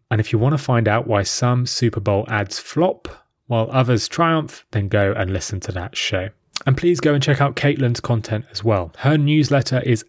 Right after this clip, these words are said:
absolutely brilliant. Every week, she looks at a nudge and breaks it down,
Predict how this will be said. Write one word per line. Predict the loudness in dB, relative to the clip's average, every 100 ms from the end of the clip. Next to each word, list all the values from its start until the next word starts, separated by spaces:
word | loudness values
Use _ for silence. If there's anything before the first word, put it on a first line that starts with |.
| -4
absolutely | -4 -4 -2 0 0 0 -4
brilliant. | -2 0 0 -2 -8 -2
Every | 0 4 2
week, | 4 0 -4 -18 -8
she | 0 0
looks | 0 -2
at |
a | 0
nudge | 0 0 -2 0
and | 0 0
breaks | 2 4 2 0
it | -2 2
down, | 2 4 2